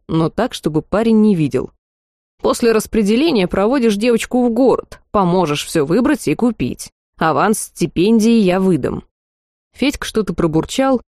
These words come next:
и по-быстрому удрал, а женщина поманила меня за собой в служебную каморку.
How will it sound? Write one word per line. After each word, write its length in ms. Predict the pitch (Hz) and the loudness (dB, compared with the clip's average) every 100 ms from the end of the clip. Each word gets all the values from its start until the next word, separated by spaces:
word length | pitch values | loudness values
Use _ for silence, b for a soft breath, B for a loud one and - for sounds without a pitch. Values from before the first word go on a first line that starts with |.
| _ _ - | _ _ -2
и 200 | 311 320 | 0 2
по-быстрому 720 | - 170 170 240 214 202 196 | 2 0 2 0 0 2 2
удрал, 400 | 196 165 139 - _ _ | 2 0 0 -2 _ _
а 180 | 175 170 | -2 0
женщина 460 | 160 226 - 180 160 | 2 0 2 0 0
поманила 420 | 170 180 208 180 | 0 2 4 4
меня 280 | 170 185 180 | 4 2 2
за 100 | 160 | -2
собой 360 | - 156 226 | -2 0 0
в 60 | - | 0
служебную 540 | 165 156 175 196 196 | 0 2 2 2 0
каморку. 680 | - 196 180 139 - - | 0 0 0 0 -4 -8